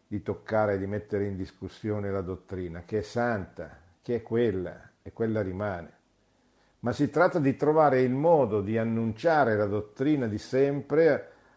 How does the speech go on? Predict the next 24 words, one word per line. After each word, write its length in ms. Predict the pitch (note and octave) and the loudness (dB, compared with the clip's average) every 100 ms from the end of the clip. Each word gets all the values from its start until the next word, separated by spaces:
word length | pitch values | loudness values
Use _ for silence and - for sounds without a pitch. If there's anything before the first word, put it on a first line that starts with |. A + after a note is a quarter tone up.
| _ - | _ -10
a 80 | A2 | -6
un 160 | B2 | -2
uomo 380 | A2 G2 G#2+ G#2+ | -2 -2 -2 -4
che 140 | A2 | -4
le 120 | G2 F#2 | -4 -4
ha 60 | |
voltato, 480 | F2 F#2 - F2 E2+ | -4 -6 -6 -10 -10
che 120 | - | -8
ha 60 | F2+ | -6
voltato 420 | F2+ E2+ G2 G2+ | -4 -6 -8 -8
le 120 | F2+ | -10
spalle 500 | E2+ - F#2 F2+ F2+ | -12 -8 -4 -4 -4
alla 200 | F2+ E2+ | -6 -8
Chiesa, 460 | E2+ G2+ G2+ E2 - | -10 -8 -8 -8 -18
che 100 | - | -14
non 220 | F#2 G#2 | -10 -10
capisce 640 | G#2 A2+ - B2 B2 - G#2+ | -6 -6 -4 -4 -4 -4 -6
più 360 | - A2+ C#3 - _ _ _ _ _ _ _ | -4 -6 -6 -8 _ _ _ _ _ _ _
il 160 | F#2+ F#2 | -10 -8
linguaggio 1000 | F#2+ F#2 F#2+ F#2 F#2 E2 F#2+ F2 E2+ D#2 _ _ _ | -8 -6 -4 -4 -4 -8 -8 -6 -8 -12 _ _ _
della 440 | E2+ E2 E2+ E2 | -16 -10 -8 -8
Chiesa. 440 | - G2+ F2+ - _ _ _ _ _ _ _ _ _ _ _ - | -6 -6 -6 -8 _ _ _ _ _ _ _ _ _ _ _ -4
E 140 | C#3+ | -4
quindi, 580 | - D3 F3 F#3 D#3 - | 4 4 6 4 4 0